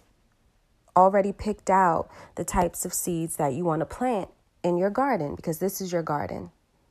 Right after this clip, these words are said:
okay? So all the seeds in your bag, you've already, you know, came up with. You've already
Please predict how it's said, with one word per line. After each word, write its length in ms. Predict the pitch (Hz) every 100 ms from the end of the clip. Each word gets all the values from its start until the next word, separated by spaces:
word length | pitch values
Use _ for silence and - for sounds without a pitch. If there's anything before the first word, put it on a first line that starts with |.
| _ _ 170
okay? 400 | 170 190 196 202 - - -
So 360 | - 180 160 -
all 240 | 170 226
the 120 | 247 247
seeds 380 | - 220 190
in 100 | 190
your 160 | 175 170
bag, 440 | 160 156 156 160
you've 240 | 165 196 175 _
already, 1000 | 160 165 170 180 160 156 147 160 180 165 - _ _ _ _ _ _ _ _ _
you 100 | 196
know, 220 | 170 156 -
came 280 | 190 175
up 160 | 151 -
with. 200 | 143 -
You've 140 | 175
already 540 | 170 175 175 170 170